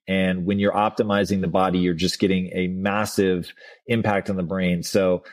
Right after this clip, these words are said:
I do it. Uh, I also earn discipline and credibility with myself for doing it. I think that's very important. Being able to do something that you don't enjoy, but it's in service of your goals. And so doing it anyway, I think is very important, uh, for learning who you are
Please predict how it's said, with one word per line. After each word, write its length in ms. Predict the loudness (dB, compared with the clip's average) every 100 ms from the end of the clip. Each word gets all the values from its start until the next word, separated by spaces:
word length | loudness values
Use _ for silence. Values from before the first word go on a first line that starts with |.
| -12
I 100 | -2
do 280 | 0 2 4
it. 160 | 2 0 -6 -20 -2
Uh, 200 | 0 2
I 60 |
also 200 | 0 2
earn 200 | 0 2
discipline 420 | 0 0 0 0 -2
and 80 |
credibility 540 | 0 0 2 2 2 2
with 160 | 0
myself 500 | 0 -4 0 0 0
for 140 | -4 -2
doing 300 | 0 2 2
it. 80 | 2
I 40 |
think 180 | 0 -2
that's 180 | -4 0
very 200 | -2 -2
important. 540 | -2 0 0 -4 -2
Being 160 | 0 2
able 220 | 0 0
to 100 | -2
do 260 | 2 2
something 360 | 2 0 -2 -2
that 100 | 0
you 100 | 0
don't 220 | 0 0
enjoy, 340 | 0 2 2 2
but 160 | 2
it's 140 | -2 -2
in 80 |
service 300 | -2 -2 0
of 80 | -2
your 100 | -2
goals. 320 | 2 2 2
And 80 | -2
so 120 | -2
doing 260 | 0 0 0
it 100 | 0
anyway, 320 | 0 2 2
I 60 | 2
think 160 | 0 -4
is 100 | -2
very 200 | -4 -4
important, 600 | -4 0 0 -2 -8 -12 -20 -20 _
uh, 180 | 0 0
for 420 | 2 2 2 0 -4 _ _
learning 440 | -2 2 2 2
who 200 | 2 2
you 320 | 4 4 2 0
are 280 | 0 -6